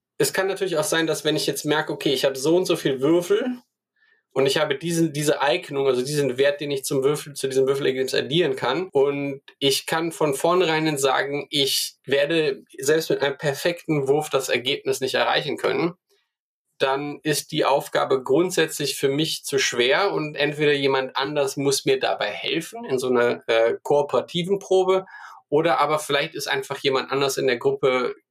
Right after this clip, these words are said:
gewiefter oder besser darin, eben diese Aufgabe zu erledigen.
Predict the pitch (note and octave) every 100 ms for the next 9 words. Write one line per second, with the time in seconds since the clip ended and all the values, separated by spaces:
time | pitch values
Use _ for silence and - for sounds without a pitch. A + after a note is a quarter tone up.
0 | - A#2 C3+ D#3 - C3 B2 A#2+ A2+ C3+
1 | C3+ - B2+ A#2 A#2+ B2+ B2 A#2+ A#2+ A#2+
2 | A2+ A#2+ A#2 - - G2+ - G2+ - G#2+
3 | G#2+ G#2 G2+